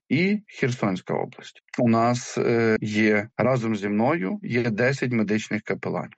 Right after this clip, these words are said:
Фактично в кожній, в кожній області є присутні медичні капелани. І в кожній області переважно по два, по три. Навіть і в Херсонській області, там, де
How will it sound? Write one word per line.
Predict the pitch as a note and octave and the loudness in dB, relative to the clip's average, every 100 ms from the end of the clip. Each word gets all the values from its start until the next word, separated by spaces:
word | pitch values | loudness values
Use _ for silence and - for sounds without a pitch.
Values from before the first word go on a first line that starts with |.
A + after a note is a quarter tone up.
| _ | _
Фактично | G#2+ A#3 D3 C3 C3 | 0 2 2 0 0
в | A2+ | -2
кожній, | - C#3+ D3+ C3 | 0 0 2 0
в | B2 | -4
кожній | - C#3+ A#2+ A2+ | 0 0 2 -2
області | G#2+ C3+ D#3+ F3 - D3 B2 | 0 0 2 -2 -2 -4 -2
є | A2+ B2+ | 0 0
присутні | B2+ G#2+ G#2 - C#3 - C3+ A#2+ A#2 - - - _ | 0 -4 -4 -2 -4 0 2 2 0 -6 -20 -20 _
медичні | A#2 G#2+ A2 - A2 | 0 0 -2 0 0
капелани. | G#2+ G2+ G#2 A#2+ D3+ E3 F3+ _ _ | 0 0 2 2 2 0 -4 _ _
І | D3+ C#3+ | 2 2
в | |
кожній | B2+ D#3+ C#3 | 2 0 2
області | D3+ D3 C#3 C3 B2+ | 0 0 0 0 0
переважно | C3 C#3+ C#3 C3+ B2 | 2 2 2 0 0
по | C3 | 0
два, | A#2+ C#3 | 2 2
по | C3 B2+ | 0 -4
три. | - F2 G#2 | -4 -6 -6
Навіть | A2 B2+ C#3 C3+ - - - | -2 0 2 0 -4 -14 -6
і | A2+ A#2+ | -2 -2
в | |
Херсонській | - A#2 A2+ C3 A#2 - | 0 -2 2 0 0 2
області, | B2 C3 A#2+ A2+ - A2 G#2 G2+ - | 2 4 2 0 -2 0 0 -2 -2
там, | A2+ A2+ G#2+ | 2 2 2
де | A2 G#2+ | 2 2